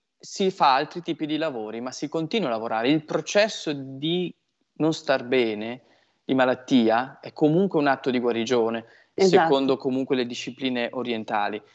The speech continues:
Speaker 1: le medicine tradizionali sia dell'India che
Speaker 2: <coughs>
Speaker 1: della Ci-, che della Cina. Eh,
Speaker 2: Mm.
Speaker 1: dunque non consideriamolo come un fallimento, ma consideriamolo come una,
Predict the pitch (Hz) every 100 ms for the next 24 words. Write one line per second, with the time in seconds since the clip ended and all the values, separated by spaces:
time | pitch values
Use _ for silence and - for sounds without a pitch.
0 | _ - 117 113 113 - 123 113 110 -
1 | - 113 113 110 120 117 117 107 98 -
2 | - 117 107 - - - 107 117 165 160
3 | 165 160 - 339 - - - - - 123
4 | 113 107 - 104 104 - _ - - _
5 | _ 78 214 185 - 143 147 127 147 139
6 | 160 160 156 151 156 151 170 151 127 131
7 | 123 120 - 120 120 117 113 110 120 117
8 | - 131 - 131 131 139 160 156 - 123
9 | 123 127 127 127